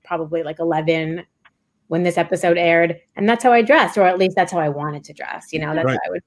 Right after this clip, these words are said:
Speaker 1: beg my mom to allow me to dress in, like, crazy neon. So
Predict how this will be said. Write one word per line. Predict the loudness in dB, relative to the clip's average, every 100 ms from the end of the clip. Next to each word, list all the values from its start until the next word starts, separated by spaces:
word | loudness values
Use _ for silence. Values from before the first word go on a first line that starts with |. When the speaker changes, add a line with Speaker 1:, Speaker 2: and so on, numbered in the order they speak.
| -14
Speaker 1:
beg | -8
my | -6
mom | -4 -4 -6 -10 -16 _ _ _ _ _ _
to | 0 4
allow | 6 6 4
me | 2
to | -2 -2
dress | 0 0 -2
in, | -6
like, | -4 -4 -6 _
crazy | 0 2 2 2
neon. | 4 4 4 2 0
So | 2 2 2